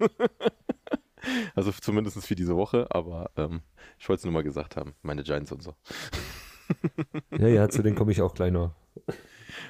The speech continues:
Speaker 1: Oh, hey.
Speaker 2: Äh.
Speaker 1: Okay. <laughs> Ähm, dann mache ich meinen letzten Nay.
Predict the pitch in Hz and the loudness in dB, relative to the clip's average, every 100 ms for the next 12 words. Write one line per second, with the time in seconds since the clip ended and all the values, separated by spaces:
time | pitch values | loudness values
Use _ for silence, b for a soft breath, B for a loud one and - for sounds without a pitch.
0 | B 90 82 90 90 78 80 85 82 76 | B 0 4 6 4 2 0 2 2 0
1 | - _ - 90 87 87 85 85 85 87 | -8 _ 0 4 4 4 4 4 4 2
2 | 90 95 - B B 220 220 214 175 - | 2 -2 -4 B B -8 -8 -8 -8 0
3 | 107 101 95 95 98 _ - 117 131 135 | 4 4 2 -2 -10 _ 2 4 4 2
4 | - 110 107 95 98 95 95 107 - - | 2 2 4 4 6 6 6 4 2 -4
5 | 95 92 95 98 101 | 0 4 4 4 2